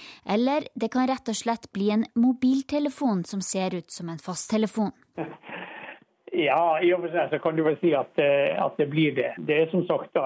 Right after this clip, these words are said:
Speaker 2: en, en, eh, hjemmetelefon som er tilknyttet mobilnettet der du bor.
Speaker 1: Fasttelefon føles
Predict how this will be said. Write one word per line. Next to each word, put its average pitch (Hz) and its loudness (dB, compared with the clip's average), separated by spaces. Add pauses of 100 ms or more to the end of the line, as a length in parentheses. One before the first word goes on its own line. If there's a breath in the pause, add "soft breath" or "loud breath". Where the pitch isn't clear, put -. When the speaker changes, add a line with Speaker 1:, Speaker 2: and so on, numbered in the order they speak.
Speaker 2:
en, 127 -12 (100)
en, 127 -10
eh, 131 -8 (100)
hjemmetelefon 147 0
som 127 -6
er 123 -8
tilknyttet 143 -2 (420 soft breath)
mobilnettet 139 0
der - -2
du 107 -16
bor. - -14 (180)
Speaker 1:
Fasttelefon 302 2 (180)
føles 254 0